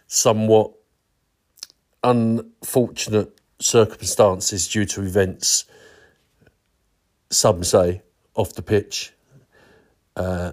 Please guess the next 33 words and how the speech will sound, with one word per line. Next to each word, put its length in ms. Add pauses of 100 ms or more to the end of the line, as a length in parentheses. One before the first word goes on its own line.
(120)
I'll, 240
I'm 260
gonna 200 (340)
touch 280
on 140
that 220 (680)
a 60
little 160
bit 160
later 420 (120)
as 120
we 80
go, 80
as 240
we 80
go 260
on. 140 (560)
But 100
just 220
to 60
briefly 680
give 260
you 100
a 40
synopsis 540
of 80
the 60
game. 500 (1120)
So 320
we, 500 (160)
we, 380 (2500)
we 200
were, 320